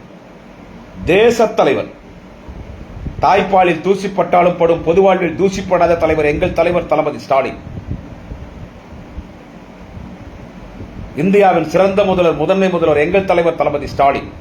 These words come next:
வாழும் பெரியாராக, வாழும் அண்ணாவாக, வாழும் கலைஞராக, தலைவர் கலைஞரின் இதயத்தை இரவலாக பெற்று கலைஞராக ஆட்சி செய்து கொண்டிருக்கிற எங்கள் தலைவர் தளபதி ஸ்டாலின் அவர்களின் ஆளுமையை பார்த்து, புயல் குணத்தோடு,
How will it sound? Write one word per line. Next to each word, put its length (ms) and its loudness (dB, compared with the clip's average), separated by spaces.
வாழும் 420 2
பெரியாராக, 600 4
வாழும் 340 2
அண்ணாவாக, 600 2
வாழும் 380 2
கலைஞராக, 640 0
தலைவர் 280 2
கலைஞரின் 460 0
இதயத்தை 460 0
இரவலாக 440 2
பெற்று 300 -4
கலைஞராக 480 2
ஆட்சி 240 0
செய்து 220 -10
கொண்டிருக்கிற 400 -6
எங்கள் 300 -4
தலைவர் 320 -2
தளபதி 320 -2
ஸ்டாலின் 480 0
அவர்களின் 500 0
ஆளுமையை 460 2
பார்த்து, 440 2
புயல் 280 4
குணத்தோடு, 440 4